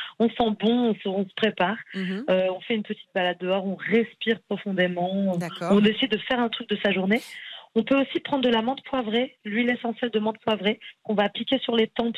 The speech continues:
Speaker 1: contre le mal de tête. Ça va
Speaker 2: D'accord.
Speaker 1: nous apporter une fraîcheur, ça va faire du bien.
Speaker 2: Ok.
Speaker 1: Euh, mettre une bouillotte, euh, chaude, euh, sur le foie. Le foie, c'est à
Speaker 2: D'accord.
Speaker 1: droite, en dessous des côtes. Ça va l'aider à se régénérer, il en a bien besoin.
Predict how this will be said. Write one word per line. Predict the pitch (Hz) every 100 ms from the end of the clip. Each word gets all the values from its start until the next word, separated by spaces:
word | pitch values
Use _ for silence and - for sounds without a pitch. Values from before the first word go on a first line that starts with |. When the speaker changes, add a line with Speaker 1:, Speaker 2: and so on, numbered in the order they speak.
| -
Speaker 1:
contre | 185 208
le |
mal | 196 196
de | 202
tête. | 202 202 - - -
Ça | 185
va | 190
Speaker 2:
D'accord. | 190
Speaker 1:
nous | 196
apporter | 202 - 226
une | 196 -
fraîcheur, | - 233 - 214 220
ça | 190
va | 175
faire | 196
du | 180 185
bien. | 185 233 - - -
Speaker 2:
Ok. | 190 -
Speaker 1:
Euh, | 196
mettre | 196 220 -
une | 226
bouillotte, | 214 214 220 226 226
euh, | 196 180 -
chaude, | 226 208
euh, | 180
sur | 165 -
le | 185 175 170 -
foie. | 277 320
Le | 202 190
foie, | - 220 -
c'est | 196 180 170 170 _ -
à | 185
Speaker 2:
D'accord. | 190
Speaker 1:
droite, | 202 247 -
en | 185
dessous | 170 - 208
des | 190
côtes. | 247 320 - -
Ça |
va | 180
l'aider | 180 180
à | 202
se | 190
régénérer, | 208 202 190 190 196
il | 202
en | 165
a | - - -
bien | 220
besoin. | 262 190 165 226